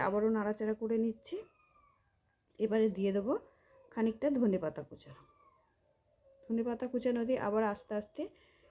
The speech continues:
একটু নাড়াচাড়া করে নিতে হবে ধনেপাতাটা দিয়ে। এইভাবে খুব বেশি কিন্তু এতে ঝোল ঝোল রাখা যাবে না, একদম এরকমই শুকনো শুকনো হবে। আর রেসিপিটা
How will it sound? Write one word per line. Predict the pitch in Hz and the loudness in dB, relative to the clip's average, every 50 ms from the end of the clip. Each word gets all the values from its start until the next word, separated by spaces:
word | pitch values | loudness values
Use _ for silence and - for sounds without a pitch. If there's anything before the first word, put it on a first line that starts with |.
| _ _ - | _ _ -6
একটু | 240 247 - 269 254 | -6 -4 -2 -2 0
নাড়াচাড়া | 240 233 220 214 214 226 220 220 220 | 2 4 4 4 4 4 2 2 2
করে | 220 - 226 220 220 | 2 2 4 6 6
নিতে | 220 220 214 - - 214 | 6 4 2 0 0 -2
হবে | 202 196 220 233 | 0 2 2 2
ধনেপাতাটা | 226 214 196 202 196 202 196 190 190 185 185 196 | 4 2 2 2 0 -2 -4 -4 -6 -8 -8 -8
দিয়ে। | 190 190 196 196 240 339 - - _ _ _ _ _ _ _ _ _ _ _ _ _ _ - | -6 -4 -4 -4 -4 -4 -6 -10 _ _ _ _ _ _ _ _ _ _ _ _ _ _ 0
এইভাবে | - 214 220 196 196 196 185 196 247 320 - - - _ _ _ _ _ _ _ _ _ _ _ _ _ | 4 4 4 4 2 2 2 4 2 2 0 -4 -16 _ _ _ _ _ _ _ _ _ _ _ _ _
খুব | - 302 302 262 226 233 | 0 2 2 4 8 8
বেশি | 233 233 233 262 247 | 8 8 6 2 -4
কিন্তু | 247 240 233 233 220 233 | -2 -2 -2 -2 2 2
এতে | 220 202 208 - 226 262 330 - - _ _ _ _ _ _ _ _ _ _ _ - | 2 2 2 2 0 0 0 -2 -8 _ _ _ _ _ _ _ _ _ _ _ 0
ঝোল | 220 226 226 233 226 | 6 6 6 6 6
ঝোল | 214 226 226 226 226 220 214 208 | 6 6 6 6 6 4 2 2
রাখা | 202 202 - 226 214 | 0 0 0 0 2
যাবে | 208 208 196 202 196 | 2 2 2 2 2
না, | 202 208 226 302 - - | 0 0 -2 -4 -4 -6
একদম | - 190 208 202 - 226 247 247 220 | -8 -8 -6 -4 -2 0 0 0 0
এরকমই | - 208 202 196 - 220 220 226 220 - | 0 0 0 -2 -2 -2 -2 -2 -2 -4
শুকনো | 226 214 - 214 220 214 - | -6 -4 -4 -4 -4 -4 -4
শুকনো | 214 214 - 214 220 | -6 -6 -4 -2 -2
হবে। | 202 202 185 180 202 254 370 403 - - | 0 2 0 0 0 0 -2 -4 -6 -8
আর | 190 196 185 | -8 -6 -4
রেসিপিটা | 185 190 190 - - 220 220 214 233 | -4 -4 -6 -6 -8 -10 -8 -6 -6